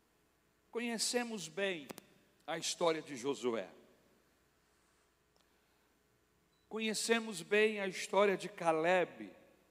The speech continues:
no livro de Números. Eram jovens e tinham todo o vigor. Mas agora aparece um novo Caleb,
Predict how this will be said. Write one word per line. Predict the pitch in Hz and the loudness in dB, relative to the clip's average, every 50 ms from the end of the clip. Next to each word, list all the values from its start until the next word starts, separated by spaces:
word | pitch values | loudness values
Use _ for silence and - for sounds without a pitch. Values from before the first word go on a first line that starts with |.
| _ _ _ _ _ _ _ _ | _ _ _ _ _ _ _ _
no | - 131 | -12 -10
livro | 139 175 190 147 151 147 | -10 -8 -8 -8 -8 -8
de | 127 135 | -8 -8
Números. | 135 139 151 165 160 120 101 87 - - - - - - _ _ _ _ _ _ _ _ _ _ _ _ _ _ _ _ _ _ _ _ _ _ | -8 -4 -4 -4 -4 -4 -8 -10 -12 -16 -20 -20 -20 -20 _ _ _ _ _ _ _ _ _ _ _ _ _ _ _ _ _ _ _ _ _ _
Eram | - 151 170 165 160 156 | 2 4 4 4 4 4
jovens | 143 127 123 156 160 180 202 214 196 202 214 202 196 - - - - - - - - - _ _ _ _ _ _ _ _ _ _ _ _ _ _ _ - | 0 0 2 4 6 8 8 6 6 6 4 4 2 -4 -8 -8 -8 -10 -14 -18 -20 -20 _ _ _ _ _ _ _ _ _ _ _ _ _ _ _ -14
e | 127 127 | -12 -8
tinham | - - 175 185 190 190 170 151 - - - - _ _ _ _ _ _ _ | -6 -6 -4 -4 -4 -6 -6 -8 -12 -18 -20 -20 _ _ _ _ _ _ _
todo | - 202 196 190 190 - - 190 131 | 12 12 12 12 10 6 0 -2 -2
o | 110 | -2
vigor. | 98 110 110 - 98 98 87 82 80 - - - - _ _ _ _ _ _ _ _ _ _ _ _ _ _ _ _ _ _ _ _ _ _ _ _ _ _ _ _ _ _ _ _ _ _ _ _ _ | -2 -4 -6 -6 -4 -4 -4 -6 -6 -10 -18 -20 -20 _ _ _ _ _ _ _ _ _ _ _ _ _ _ _ _ _ _ _ _ _ _ _ _ _ _ _ _ _ _ _ _ _ _ _ _ _
Mas | 202 262 302 330 311 254 | -8 -4 -4 -2 -2 -2
agora | 320 294 247 185 214 196 180 175 175 175 175 185 180 208 - - - - - - - _ _ _ _ _ _ _ _ _ _ _ _ _ _ _ _ _ _ _ _ _ _ _ _ _ _ _ _ _ _ _ _ - | -2 -4 -2 -2 0 4 4 4 6 6 4 2 2 0 -4 -14 -20 -20 -20 -20 -20 _ _ _ _ _ _ _ _ _ _ _ _ _ _ _ _ _ _ _ _ _ _ _ _ _ _ _ _ _ _ _ _ -4
aparece | 196 208 - 233 220 214 220 226 214 - - 214 233 | -4 0 2 2 0 0 0 -4 -4 -4 -4 -4 -6
um | 226 214 202 196 185 180 175 180 | -8 -10 -12 -14 -14 -16 -14 -8
novo | 196 240 262 285 220 151 147 147 | -4 -4 -2 -2 -4 -8 -12 -12
Caleb, | - - 117 104 101 101 92 85 - - - | -8 -6 -6 -6 -6 -6 -10 -12 -14 -18 -20